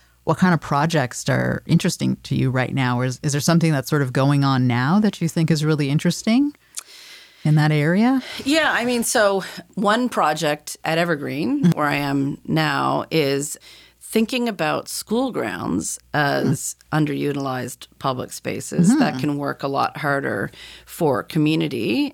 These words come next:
Speaker 2: and also for the environment. So they're in every community.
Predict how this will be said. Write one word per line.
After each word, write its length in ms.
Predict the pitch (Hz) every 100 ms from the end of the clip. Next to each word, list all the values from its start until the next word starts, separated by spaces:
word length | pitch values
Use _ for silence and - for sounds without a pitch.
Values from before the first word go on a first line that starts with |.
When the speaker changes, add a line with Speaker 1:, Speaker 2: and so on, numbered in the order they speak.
| -
Speaker 2:
and 140 | 151
also 380 | 147 147 - 139
for 260 | 143 151 147
the 140 | 147
environment. 720 | 135 135 139 139 135 110 - -
So 460 | - 170 143 135 139 - - -
they're 180 | 147 147
in 180 | 160 170
every 360 | 160 165 151
community. 800 | - 139 123 131 135 160 233 254